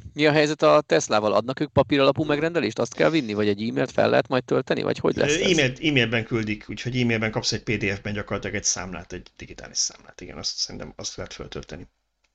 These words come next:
Speaker 2: Már
Speaker 1: Hát
Speaker 2: ha
Speaker 1: akkor
Speaker 2: addig
Speaker 1: remélhetőleg
Speaker 2: beregisztrálnak,
Speaker 1: nem
Speaker 2: ugye? Ez a, ha addig
Speaker 1: <clears throat>
Speaker 2: sikerül.
Speaker 1: Ja, hogy ez még nem történt
Speaker 2: Hát,
Speaker 1: meg,
Speaker 2: nem,
Speaker 1: már
Speaker 2: figyelj,
Speaker 1: pedig
Speaker 2: negyed-,
Speaker 1: lehet egy napja
Speaker 2: negyed-,
Speaker 1: vagy kettő.
Speaker 2: negyedike van. Én még, én nem, megmondom őszintén, nem néztem meg, hogy felkerültek a minisztériumnál a regisztrált kereskedők,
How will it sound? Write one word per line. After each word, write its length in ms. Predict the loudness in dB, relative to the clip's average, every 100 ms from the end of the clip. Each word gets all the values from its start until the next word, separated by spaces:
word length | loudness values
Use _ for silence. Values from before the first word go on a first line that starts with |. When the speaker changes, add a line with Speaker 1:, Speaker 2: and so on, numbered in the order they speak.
| _ _ _ -18 2
Speaker 2:
Már 140 | 8 10
Speaker 1:
Hát 40 | 10
Speaker 2:
ha 80 |
Speaker 1:
akkor 140 | 10 10
Speaker 2:
addig 160 | 10
Speaker 1:
remélhetőleg 340 | 10 10 8 6
Speaker 2:
beregisztrálnak, 300 | 6 6 4
Speaker 1:
nem 100 | 2
Speaker 2:
ugye? 220 | 0 -8 -10 _ _
Ez 140 | -14 -14
a, 220 | -16 _ -16 -16 _ -4
ha 60 | -2
addig 160 | 0 -2
Speaker 1:
<clears throat> 40 |
Speaker 2:
sikerül. 340 | -4 -6 -6 -8 0
Speaker 1:
Ja, 80 | 4
hogy 140 | 4
ez 100 | 4
még 160 | 2 0
nem 140 | 2
történt 380 | 4 4 4 0
Speaker 2:
Hát, 0 |
Speaker 1:
meg, 80 | 0
Speaker 2:
nem, 80 | 2
Speaker 1:
már 100 | 4
Speaker 2:
figyelj, 160 | 6 6
Speaker 1:
pedig 140 | 6
Speaker 2:
negyed-, 140 | 6
Speaker 1:
lehet 160 | 6 4
egy 120 | 2
napja 220 | 2 4
Speaker 2:
negyed-, 160 | 6 6
Speaker 1:
vagy 100 | 4
kettő. 60 | 4
Speaker 2:
negyedike 420 | 4 2 -2 -4
van. 280 | -2 -2 0
Én 120 | 2
még, 160 | 2 2
én 100 | 2
nem, 140 | 2
megmondom 300 | 0 0 0
őszintén, 220 | 0 0 -2
nem 80 | -2
néztem 340 | -4 -6 -6
meg, 160 | -8 -8
hogy 220 | -12 -8
felkerültek 580 | -8 -8 -8 -10 -12 -12
a 80 |
minisztériumnál 680 | -10 -8 -8 -8 -10 -10 -10
a 40 | -12
regisztrált 420 | -10 -10 -10 -12
kereskedők, 680 | -14 -12 -12 -12 -16 -18